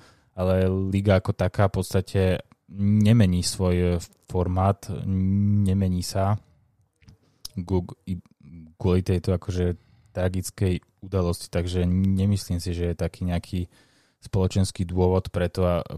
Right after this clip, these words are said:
pre-, prečo by sa mala tá silueta meniť, lebo zase zoberme si, keď proste je-, jedného dňa sa pominie Michael Jordan, Magic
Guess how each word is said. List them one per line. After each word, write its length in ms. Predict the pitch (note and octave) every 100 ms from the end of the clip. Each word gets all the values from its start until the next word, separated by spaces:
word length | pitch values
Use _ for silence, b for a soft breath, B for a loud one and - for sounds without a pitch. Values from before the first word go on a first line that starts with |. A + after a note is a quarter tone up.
| -
pre-, 240 | G#2 F#2 E2+
prečo 400 | - F#2+ F2 F#2+
by 80 | F2 F2
sa 160 | - E2
mala 560 | E2+ E2+ E2+ E2+ F2 b b b b b -
tá 160 | F#2+
silueta 480 | F2 G2 F#2+ F2+ F#2+
meniť, 280 | F#2 A#2 F#2+
lebo 320 | F2 F2 F2 D#2+ _ _ -
zase 400 | F2 - F#2+ F2+
zoberme 560 | - - G2+ G2 F#2
si, 160 | F2 -
keď 240 | - F2+ -
proste 640 | F#2 - - F2+ F2 F2 F2+ F2+ -
je-, 320 | G2 F2+ F#2+ -
jedného 400 | F#2 F2+ F#2 F2+
dňa 160 | F#2+
sa 240 | F2 F#2 -
pominie 480 | F#2+ F2+ F2+ F2 F2
Michael 400 | F2 F2 G2 F2+
Jordan, 720 | E2+ F2+ F#2+ F#2+ G2 F2 F2
Magic 400 | F2+ F2 E2+